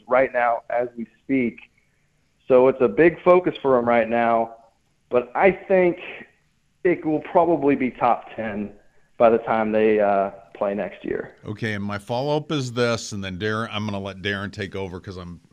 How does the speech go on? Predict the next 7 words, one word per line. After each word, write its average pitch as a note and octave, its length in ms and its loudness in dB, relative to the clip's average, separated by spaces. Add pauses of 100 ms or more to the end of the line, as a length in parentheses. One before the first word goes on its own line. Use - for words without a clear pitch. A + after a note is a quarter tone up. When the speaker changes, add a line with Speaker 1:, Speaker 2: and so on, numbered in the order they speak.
Speaker 2:
being F#2+ 180 -10
a F2+ 40 -14
question F#2+ 440 -8
hawk. F2 340 -12 (720)
So C#3+ 560 0 (120)
Notre E3 360 2
Dame D3+ 340 2